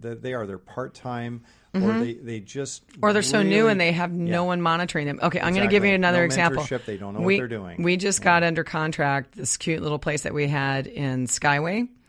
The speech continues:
Speaker 1: Yeah.
Speaker 2: that we talked about here on the show. Got it under contract. We're now pending on it. But I will tell you, sweet as pie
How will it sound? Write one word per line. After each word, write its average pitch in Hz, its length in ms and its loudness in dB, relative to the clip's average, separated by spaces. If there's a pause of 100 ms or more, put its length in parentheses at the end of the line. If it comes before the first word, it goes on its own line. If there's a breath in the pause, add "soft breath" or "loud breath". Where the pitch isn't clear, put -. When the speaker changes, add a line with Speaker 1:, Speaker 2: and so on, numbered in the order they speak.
Speaker 1:
Yeah. 240 160 -12 (160 loud breath)
Speaker 2:
that 156 140 -2
we 151 80 -4
talked 160 180 -2
about 160 160 -2
here 170 120 -2
on 151 60 -4
the 156 60 -4
show. 165 380 -2 (520 loud breath)
Got 170 200 4
it 190 80 2
under 196 160 -2
contract. 170 480 0
We're 151 80 2
now 143 180 0
pending 143 400 0
on 135 140 0
it. 143 180 -6 (340 soft breath)
But 160 120 -2
I 156 60 2
will 151 120 -2
tell 156 240 -2
you, 175 280 -4 (260 soft breath)
sweet - 440 0
as 277 140 -4
pie 165 600 -2